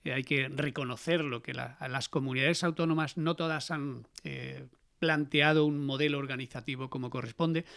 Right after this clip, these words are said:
Y cuando hablo de comunidades autónomas no me refiero solo a los gobiernos de las regiones, sino también al tejido industrial, al tejido empresarial, a las pymes,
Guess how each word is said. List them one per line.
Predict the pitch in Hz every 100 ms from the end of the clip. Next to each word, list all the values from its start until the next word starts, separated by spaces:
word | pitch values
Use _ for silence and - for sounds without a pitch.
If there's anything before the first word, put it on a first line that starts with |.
| - - -
Y | 147
cuando | 147 143
hablo | 165
de | 190
comunidades | 190 180 175 165 139 156
autónomas | 139 139 165 180
no | 180
me | 165
refiero | 147 160 123
solo | - 139 127
a |
los | 120 117
gobiernos | 117 120 147 160 131 131 - 147
de | 120
las | 120
regiones, | 120 - 120 -
sino | 131
también | 139 131 135 208
al | 185
tejido | 127 - 131 120
industrial, | 117 120 - 123 127 127
al | 123
tejido | 127 - 127
empresarial, | 117 131 - 123 127 127
a | 127
las | 131 -
pymes, | - 127 139